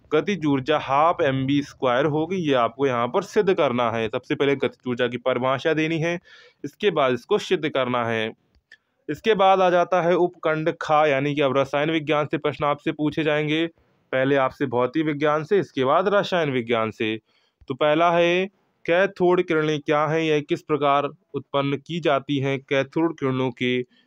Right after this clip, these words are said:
गुणधर्म भी बताइए, यानी कि कैथोड किरणें क्या हैं, यह किस प्रकार उत्पन्न की जाती हैं, उनके गुणधर्म क्या हैं,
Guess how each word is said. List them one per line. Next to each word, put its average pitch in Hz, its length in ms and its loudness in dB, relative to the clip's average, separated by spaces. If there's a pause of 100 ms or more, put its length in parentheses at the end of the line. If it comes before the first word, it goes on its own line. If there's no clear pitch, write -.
(200)
गुणधर्म 131 560 0
भी 123 240 0
बताइए, 120 640 0 (480)
यानी 147 200 -2
कि 160 120 -8
कैथोड 147 460 0
किरणें 151 300 -2
क्या 139 300 0
हैं, 160 140 0
यह 151 160 0
किस 165 220 -6
प्रकार 143 380 0
उत्पन्न 135 380 -2
की 151 160 -4
जाती 147 340 0
हैं, 190 100 0
उनके 160 340 -2
गुणधर्म 139 500 -2
क्या 131 260 0
हैं, 214 200 0